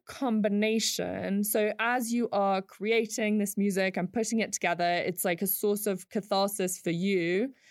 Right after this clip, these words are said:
and somewhere for you to put all of your emotions and process how you feel about everything that's happening with the wolves. But at the end, at the same time, I think it can also be an emotional experience for people listening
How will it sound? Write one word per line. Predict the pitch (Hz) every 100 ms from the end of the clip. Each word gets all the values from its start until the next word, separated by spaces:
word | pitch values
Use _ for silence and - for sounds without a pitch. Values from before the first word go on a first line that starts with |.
| _ -
and | 196 190 -
somewhere | - 220 220
for | 214
you | 202 208
to | 214
put | - - 262
all | 202 220
of | 185
your | 175
emotions | 180 233 240 247 214 214
and | 208 175
process | 240 220 208 185 185 190 - _ _ _ -
how | 208
you | 202
feel | 190 214 202 185 185
about | - 175 175
everything | 185 196 185
that's | 170 -
happening | 254 262 214 214 214
with | 170 160
the | 170
wolves. | 165 214 190 185 247 277 - _ _ _ _ _ -
But | 220
at |
the | 220 -
end, | 269 277 269
at | -
the |
same | 214 220 202
time, | 196 - 339 262 240 220 - _
I | 208
think | 262 311
it | 254
can | 254
also | - 277 247
be | 226
an | 220
emotional | 214 202 202 214 190
experience | 165 - 220 208 190
for | - 196 185 -
people | 208 202 185
listening | 220 254 - 180 - 208